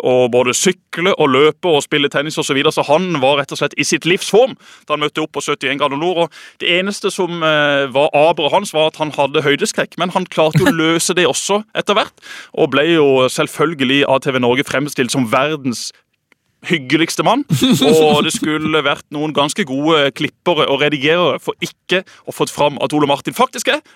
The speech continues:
Speaker 1: verdens beste mann.
Speaker 2: Eh, jeg så en, em, em, en grunn til at jeg tok opp Årst her, er at, eh, når han var, var med på syttién grader nord, så hadde jeg en sånn presentasjonsvideo av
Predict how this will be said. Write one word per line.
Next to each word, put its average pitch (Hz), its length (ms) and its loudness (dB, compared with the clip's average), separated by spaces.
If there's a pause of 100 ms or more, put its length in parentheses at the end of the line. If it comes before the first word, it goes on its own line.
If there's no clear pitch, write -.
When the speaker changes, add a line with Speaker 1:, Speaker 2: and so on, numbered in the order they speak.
Speaker 1:
verdens 135 260 -2
beste - 280 -10
mann. - 100 -12 (280)
Speaker 2:
Eh, 185 180 0
jeg 196 100 2
så 208 220 0 (100)
en, 165 220 2
em, 147 260 2 (180)
em, 127 280 0 (120)
en 135 180 0
grunn 170 180 4
til 160 100 0
at 143 80 2
jeg 123 80 -4
tok 143 160 0
opp 139 140 -2
Årst - 180 -8
her, 107 80 0
er 110 80 2
at, 120 120 -6
eh, 117 100 2
når 123 160 2
han 127 100 2
var, 123 160 2
var 120 300 2
med 123 80 -2
på 135 80 -6
syttién 120 260 0
grader 110 160 2
nord, 135 140 -2
så 139 80 0
hadde 123 100 2
jeg 127 80 0
en - 60 0
sånn 120 100 0
presentasjonsvideo 120 960 0
av 104 60 0